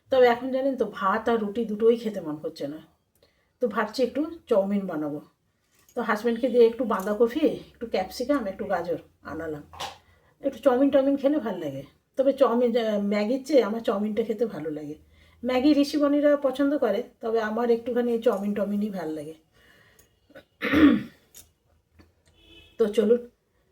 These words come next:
বানাবো এখন আমার হাজব্যান্ডের জন্যে পাউরুটির বড়া, পাউরুটি কাটলেট বলতে পারেন,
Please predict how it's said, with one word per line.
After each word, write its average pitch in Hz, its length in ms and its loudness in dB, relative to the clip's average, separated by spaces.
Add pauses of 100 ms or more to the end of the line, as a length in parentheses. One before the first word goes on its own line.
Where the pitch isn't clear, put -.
বানাবো 202 380 -2 (140)
এখন 233 200 -4 (260)
আমার 208 220 -2
হাজব্যান্ডের 208 540 -2
জন্যে 220 200 -2 (960)
পাউরুটির 233 580 2 (1080)
বড়া, 190 300 0 (1500)
পাউরুটি 214 400 2
কাটলেট 220 440 -2
বলতে - 260 0
পারেন, 160 220 -6